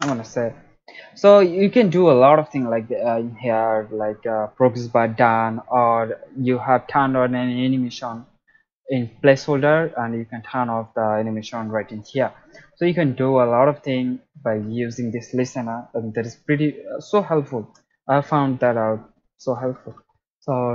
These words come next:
use that. I wanna say loading done, loading done, said done, no done, just done.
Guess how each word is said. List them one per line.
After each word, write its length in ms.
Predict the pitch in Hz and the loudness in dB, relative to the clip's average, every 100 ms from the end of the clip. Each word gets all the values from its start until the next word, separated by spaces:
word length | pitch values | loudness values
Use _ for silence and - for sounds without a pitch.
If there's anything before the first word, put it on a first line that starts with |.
| 113 | -2
use 220 | 127 143 131 | 0 0 0
that. 220 | 107 107 - _ _ _ _ _ _ _ _ _ _ _ _ _ _ _ _ _ _ _ - | -2 -4 -12 _ _ _ _ _ _ _ _ _ _ _ _ _ _ _ _ _ _ _ -2
I 40 | |
wanna 140 | 226 214 | 0 4
say 280 | 190 180 - - _ - | 4 2 -2 -16 _ -8
loading 340 | 135 123 143 | -2 0 0
done, 320 | 165 220 190 190 _ _ _ _ _ _ _ _ _ _ _ _ _ _ - | 2 2 0 -6 _ _ _ _ _ _ _ _ _ _ _ _ _ _ -14
loading 1120 | 120 - 98 - 151 151 113 104 110 110 110 _ _ - - _ - _ | -8 -6 -6 -6 -6 -6 -8 -8 -8 -10 -12 _ _ -20 -20 _ -20 _
done, 560 | - 110 107 90 - - - _ | -10 -8 -8 -10 -14 -18 -20 _
said 400 | - - 110 127 | -18 -8 -6 -4
done, 380 | 143 147 156 127 | -4 -4 -6 -8
no 180 | 117 107 | -6 -6
done, 260 | 104 92 - - _ | -8 -8 -14 -20 _
just 260 | - 113 - | -10 -10 -12
done. 200 | - | -14